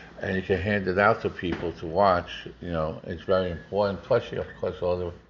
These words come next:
platforms are doing it for free, and it's really important.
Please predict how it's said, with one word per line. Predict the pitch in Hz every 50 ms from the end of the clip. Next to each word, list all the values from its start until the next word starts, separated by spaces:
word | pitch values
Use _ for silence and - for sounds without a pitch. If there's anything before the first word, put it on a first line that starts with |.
| _ _ _
platforms | - 85 85 - - 85 82 82 82
are | 80
doing | 78 - 98 87 85 76
it | -
for | - - - _
free, | - 110 104 95 - - - - - - - - - - - - - - - - -
and | - 98 98 98 92
it's | 87 - -
really | 98 104 107 107 104 98
important. | 95 85 82 - - 104 104 95 98 101